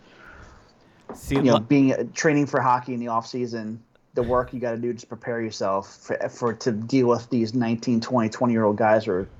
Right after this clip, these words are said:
Speaker 2: skating all over the place. It, it's at thirty-eight, that can't be easy.
Speaker 1: Luckily, I knew at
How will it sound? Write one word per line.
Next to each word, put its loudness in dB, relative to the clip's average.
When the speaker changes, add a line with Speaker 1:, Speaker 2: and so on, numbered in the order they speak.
Speaker 2:
skating -2
all 0
over 2
the 2
place. -2
It, -6
it's -2
at -12
thirty-eight, 2
that -2
can't -8
be -8
easy. -8
Speaker 1:
Luckily, 2
I 2
knew 2
at -4